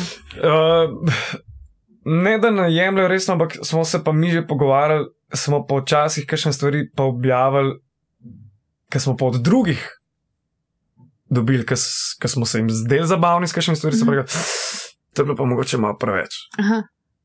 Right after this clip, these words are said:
Speaker 1: Pa ne v smislu, da ste kaj preveč razkrili, ampak mogoče je bilo nam štirim smešen, ker
Speaker 2: Ja.
Speaker 1: imamo že te interne fore in tako.
Speaker 2: Mhm.
Speaker 1: Drugim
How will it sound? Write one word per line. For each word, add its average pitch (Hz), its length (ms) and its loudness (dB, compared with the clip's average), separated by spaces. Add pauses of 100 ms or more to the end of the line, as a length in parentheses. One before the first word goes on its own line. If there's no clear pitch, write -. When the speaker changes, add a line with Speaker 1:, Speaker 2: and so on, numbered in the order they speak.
(460)
Speaker 1:
Pa 127 80 0
ne 147 100 2
v 170 80 2
smislu, 160 260 0
da 135 80 0
ste 131 140 -2
kaj 147 160 -4
preveč 131 320 0
razkrili, 165 420 -2
ampak 151 240 2 (280)
mogoče 135 480 0
je 160 40 0
bilo 143 200 2 (180)
nam 127 320 0
štirim 131 420 0
smešen, 110 640 0 (240)
ker 208 180 0
Speaker 2:
Ja. - 160 -2 (300)
Speaker 1:
imamo 113 400 2
že 113 180 0
te 123 160 -2
interne 120 540 0
fore 123 380 0
in 151 80 2
tako. 220 220 2
Speaker 2:
Mhm. 226 120 0 (960)
Speaker 1:
Drugim 160 420 2